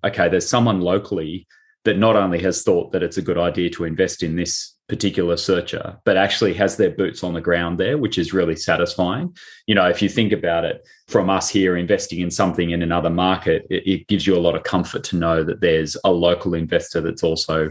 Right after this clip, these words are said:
in there on the cap table. So that contribution to the market is really powerful. What's your view? It's interesting speaking to various people in the market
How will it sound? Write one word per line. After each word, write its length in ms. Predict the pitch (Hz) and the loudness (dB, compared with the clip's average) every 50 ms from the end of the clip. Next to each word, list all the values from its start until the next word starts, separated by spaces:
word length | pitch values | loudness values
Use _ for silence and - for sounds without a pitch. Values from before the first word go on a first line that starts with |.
| - _ - | -6 _ -2
in 140 | 95 90 82 | 0 0 2
there 180 | 85 85 85 | 2 2 2
on 140 | 82 82 82 | 2 0 -2
the 80 | 78 76 | -4 -4
cap 260 | - - 87 - - | -4 -4 -4 -4 -4
table. 380 | - 87 87 104 127 143 156 | -6 -6 -4 -2 -2 -4 -4
So 400 | 151 - - 110 98 92 90 87 85 - - - - - - | -4 -2 0 2 2 4 2 0 0 -4 -10 -20 -20 -6 0
that 200 | - 120 120 - | 0 0 0 0
contribution 720 | - - 104 - - 92 78 90 87 85 - - 95 87 - | 0 -2 -2 0 -2 -4 -4 -2 -4 -4 -2 -2 -2 -2 -2
to 80 | 95 | -2
the 80 | 87 82 | -4 -2
market 420 | 82 80 82 82 82 - - 80 | -2 -2 -4 -6 -6 -6 -6 -6
is 200 | 82 80 - - | -6 -6 -4 -2
really 200 | 90 85 78 76 | -2 -2 -2 -2
powerful. 680 | 78 - - 87 87 90 92 - - - 85 - - - - - 123 | -4 -2 -2 0 0 0 -2 -4 -6 -6 -6 -6 -8 -12 -10 -4 0
What's 380 | 127 147 175 175 170 - - | 4 4 4 2 0 -2 -2
your 420 | 113 110 110 107 104 101 101 98 98 | 0 2 4 4 4 4 2 2 0
view? 520 | - 98 98 98 98 95 95 95 92 - - _ _ _ _ _ _ _ _ - | 0 0 2 4 4 4 2 0 0 -4 -8 _ _ _ _ _ _ _ _ -4
It's 160 | 104 - 117 | -2 0 0
interesting 360 | 110 110 - - - 104 92 | 0 -2 -2 -2 -4 -4 -4
speaking 280 | - - 104 95 87 87 | -2 -2 -2 -2 -2 -4
to 120 | 85 92 80 | -6 -6 -2
various 260 | 95 95 92 90 87 | 0 0 0 0 -2
people 300 | - - 95 - 92 87 | -4 -6 -6 -6 -4 -6
in 80 | 87 85 | -4 -4
the 80 | 82 | -4
market 420 | 82 87 87 87 - - 87 87 | -4 -2 -4 -4 -2 0 0 0